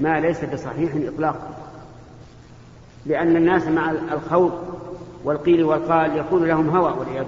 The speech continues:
بالله، فيقولون ب-، فيق-، بما لا يعلمون. ثم ذكر الآية الثالثة وهي قول الله تعالى: "ولقد خلقنا الإنسان ونعلم ما توسوس به نفسه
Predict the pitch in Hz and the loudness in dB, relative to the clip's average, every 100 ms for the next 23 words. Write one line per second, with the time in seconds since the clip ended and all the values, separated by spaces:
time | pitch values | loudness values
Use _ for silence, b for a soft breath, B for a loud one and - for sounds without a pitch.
0 | 120 127 123 - - - - - - - | -8 -8 -10 -12 -16 -18 -20 -20 -20 -20
1 | - - - - - - - 151 160 160 | -20 -20 -20 -20 -20 -20 -6 0 2 4
2 | 160 175 190 196 - - - - - - | 6 8 8 8 2 -4 -8 -10 -12 -12
3 | - - 156 156 151 156 165 165 165 165 | -14 -6 -6 -6 -2 2 2 0 0 2
4 | 170 160 180 151 139 131 117 - - - | 4 4 4 2 0 -4 -6 -10 -14 -16
5 | - - - - - - - - - - | -16 -16 -18 -20 -20 -20 -20 -20 -20 -20
6 | - - - - - - - - 127 143 | -20 -20 -20 -20 -20 -20 -18 -12 -8 -2
7 | 175 185 185 180 175 170 175 147 139 - | 4 6 6 4 4 6 6 6 0 6
8 | 175 180 170 196 170 - - - - 151 | 8 8 6 2 0 -4 -8 -10 -6 0
9 | 156 160 165 160 156 160 147 147 165 165 | 2 2 2 2 2 0 0 0 2 4
10 | 165 160 - - - - - 143 170 170 | 2 -2 -8 -10 -12 -14 -4 2 2 2
11 | 165 165 151 156 151 151 143 139 160 160 | -4 -2 -2 -2 -2 -2 -2 -4 0 0
12 | 160 151 - - - - - 143 156 156 | 2 -2 -6 -10 -12 -14 -8 -4 0 0
13 | 151 151 151 151 151 151 147 151 147 143 | 0 0 0 0 -2 -2 -4 -6 -4 -2
14 | 143 170 - 135 | 0 0 -2 -8